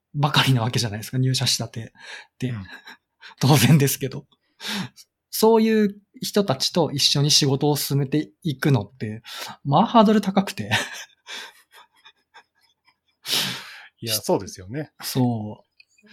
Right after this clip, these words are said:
Speaker 1: 質問のタイミングとかなんかわかんないし、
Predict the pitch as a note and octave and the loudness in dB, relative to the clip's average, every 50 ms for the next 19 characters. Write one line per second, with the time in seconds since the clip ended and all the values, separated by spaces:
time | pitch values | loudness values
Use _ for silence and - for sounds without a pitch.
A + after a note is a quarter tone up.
0 | - _ _ _ _ - - - - - - G#3 G#3+ A#3 A#3 A#3 A#3 A#3 A#3 A#3+ | -20 _ _ _ _ -10 -8 -8 -4 2 6 6 8 8 8 8 6 6 4 4
1 | A#3 A3 A3+ A3+ A3+ B3+ - - _ _ _ _ _ _ _ - G#3+ F#3+ F#3 F#3+ | 4 2 2 0 -2 -4 -6 -12 _ _ _ _ _ _ _ 0 2 4 4 4
2 | - E3+ D#3 D#3 E3 E3 E3 E3+ F3 E3+ E3 - D#3 B2+ B2 A#2 A#2 B2 C3 C3 | 4 2 4 4 4 4 4 4 4 4 2 0 -2 -2 -4 -4 -4 -4 -2 -2
3 | C3 C3 C3 - A#2 A#2 A#2+ - - F3+ E3+ C#3+ A2+ G#2+ G#2+ G#2 G#2+ - - - | -2 -2 -4 -4 -4 -4 -4 -2 -2 -2 0 0 0 0 0 4 4 4 4 4
4 | A#2+ A2 | 2 0